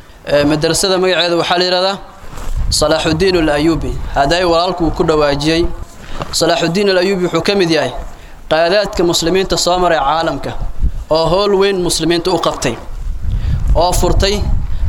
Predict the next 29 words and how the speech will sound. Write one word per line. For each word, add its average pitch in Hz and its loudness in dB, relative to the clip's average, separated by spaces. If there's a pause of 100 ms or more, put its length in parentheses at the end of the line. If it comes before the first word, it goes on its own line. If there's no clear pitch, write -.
masaajidka 190 2
barakaysan 160 0 (160)
ee 160 4
hadda 170 0 (420)
Yahuudda 175 2
najaasaynayaan, 147 2 (560)
oo 147 2
walaalahayna 175 2
muslimiinta 170 0
Gaza 156 2
ay 165 2
ku, - -10 (140)
ay, 156 2 (200)
ay, 156 2 (140)
ay 156 2
ku 156 -2
cadaadinayaan, 156 2 (680)
oo 170 4
ah 175 0
bas-, 165 0
Masjidul 160 0
Aqsa. 127 -2 (500)
Waxaan 160 0
ka 214 2
codsanayaa 185 0
waalidiinta 165 0
si - 0
guud 156 0
ahaan 147 0